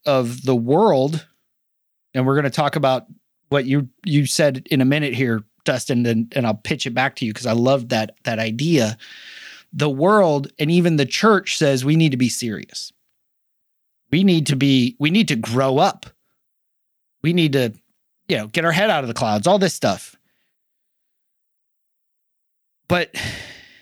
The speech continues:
I, I wanted to latch back onto something you had said first before moving on. And you said, "My kids love to play with me." From a father standpoint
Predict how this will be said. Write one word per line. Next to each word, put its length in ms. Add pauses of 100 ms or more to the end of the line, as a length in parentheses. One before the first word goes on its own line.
(1900)
I, 120
I 80
wanted 340
to 160 (200)
latch 400
back 240
onto 220
something 340
you 120
had 120
said 260
first 260
before 280
moving 320
on. 320 (640)
And 120
you 60
said, 240
"My 200
kids 380
love 320
to 100
play 260
with 200
me." 240 (1900)
From 160
a 80
father 360
standpoint 680